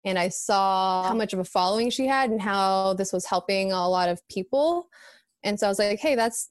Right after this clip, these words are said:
interesting. You know, I wanna learn more." And still at that time, I didn't really know what it was. And then fast forward a year, my first year into naturopathic medical school, I came across a course, a weekend course.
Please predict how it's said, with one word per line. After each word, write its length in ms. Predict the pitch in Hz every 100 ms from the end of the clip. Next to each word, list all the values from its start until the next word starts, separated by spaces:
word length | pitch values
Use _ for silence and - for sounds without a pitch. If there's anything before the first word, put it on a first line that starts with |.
| -
interesting. 520 | 202 202 190 190 196
You 80 | 196
know, 40 |
I 60 | 185
wanna 220 | 196 196
learn 240 | 196 185 190
more." 520 | 208 190 185 190 202 -
And 380 | 202 202 202 202 - - -
still 220 | - 262
at 80 | 226
that 120 | 208
time, 140 | 220
I 60 | 196
didn't 140 | 190
really 180 | 202 190
know 100 | 190
what 100 | 185
it 80 | 175
was. 600 | 190 185 180 180 180 -
And 80 | 202
then 80 | 180 -
fast 260 | 196 190
forward 520 | 220 214 208 202 196 -
a 80 | 190
year, 760 | 190 226 226 196 190 185 196 - _ _ _
my 80 | 190
first 340 | 190 208 196 202
year 160 | 196
into 160 | 190 214
naturopathic 480 | 180 190 202 185 185
medical 320 | 190 196 202
school, 680 | - - 180 180 180 180 - -
I 640 | 180 185 180 180 180 175 -
came 180 | 196
across 380 | 196 196 185 180 -
a 60 |
course, 580 | 190 - 202 196 185 -
a 80 | 196
weekend 460 | 196 190 196 196 -
course. 560 | - 185 185 190 -